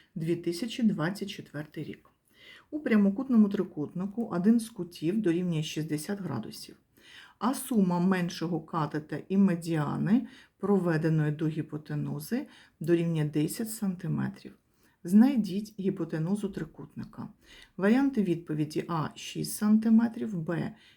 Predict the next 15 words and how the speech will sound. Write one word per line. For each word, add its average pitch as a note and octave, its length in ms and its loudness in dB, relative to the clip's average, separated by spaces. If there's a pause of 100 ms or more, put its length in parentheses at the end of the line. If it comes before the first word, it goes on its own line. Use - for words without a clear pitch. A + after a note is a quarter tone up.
(140)
вісім E3+ 440 -2
сантиметрів, A3+ 920 2
В — D3+ 340 -2
десять D#3 540 -4
сантиметрів B3+ 880 -2
і D#3+ 60 -8
Г — G3+ 380 -4 (300)
п'ятнадцять F#3+ 760 -6
сантиметрів. - 840 -12 (760)
Приступаємо D#3+ 720 0
до D#3+ 140 -2
виконання. D3+ 800 -4
Я F3+ 200 -4
виконала D#3+ 500 -4
малюнок D3 680 -2